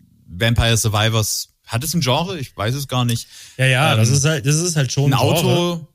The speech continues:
Speaker 1: Autoschu-, also ist eigentlich so ein bisschen Auto-Chess mit Bewegen irgendwie.
Speaker 2: Kann ich ja jetzt mal gucken, ne? Ich hab Steam ja sowieso auf, ja.
Speaker 1: Ja, guck
Speaker 2: Wir
Speaker 1: mal.
Speaker 2: kriegen das
Speaker 1: Aber
Speaker 2: gleich hin.
Speaker 1: ich sag mal so, ich bräuchte davon jetzt nicht zwei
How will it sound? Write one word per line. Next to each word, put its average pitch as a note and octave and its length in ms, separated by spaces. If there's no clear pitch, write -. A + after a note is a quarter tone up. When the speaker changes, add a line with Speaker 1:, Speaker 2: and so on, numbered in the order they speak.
Speaker 1:
Autoschu-, D#3 640
also C3+ 260
ist F3 260
eigentlich F#3 300
so F#3 80
ein F#3 60
bisschen E3+ 260
Auto-Chess F3+ 640
mit D#3+ 140
Bewegen A2+ 680
irgendwie. G2 540
Speaker 2:
Kann A2+ 160
ich C3 140
ja C3 100
jetzt C3 200
mal B2+ 120
gucken, A2+ 340
ne? B2 440
Ich A2 100
hab A#2 120
Steam - 220
ja A#2+ 80
sowieso A2 340
auf, E2+ 260
ja. F2 260
Speaker 1:
Ja, F2+ 140
guck A2 240
Speaker 2:
Wir A2+ 60
Speaker 1:
mal. G2+ 160
Speaker 2:
kriegen A2+ 100
das G#2+ 160
Speaker 1:
Aber C#3 200
Speaker 2:
gleich G#2+ 180
hin. G2+ 320
Speaker 1:
ich F3+ 140
sag A3 160
mal A3 140
so, E3+ 240
ich - 200
bräuchte D#3+ 460
davon D3 340
jetzt C3 220
nicht - 420
zwei B2+ 560